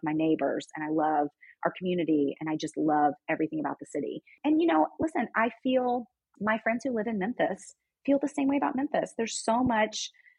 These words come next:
Memphis has a l-, lot of crime right now. There's such a, like,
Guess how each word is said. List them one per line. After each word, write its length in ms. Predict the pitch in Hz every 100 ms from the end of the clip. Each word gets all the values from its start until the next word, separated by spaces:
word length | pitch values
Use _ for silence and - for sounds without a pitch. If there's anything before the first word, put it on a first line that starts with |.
| -
Memphis 360 | 196 196 196
has 100 | 214
a 40 | 190
l-, 180 | 175 180 214 - _ -
lot 360 | 208 220 247 262
of 60 |
crime 340 | 262 277 262 262
right 220 | 214 175
now. 240 | 170 160 -
There's 220 | 196 -
such 220 | 240 233 -
a, 80 | 208
like, 280 | 190 180 -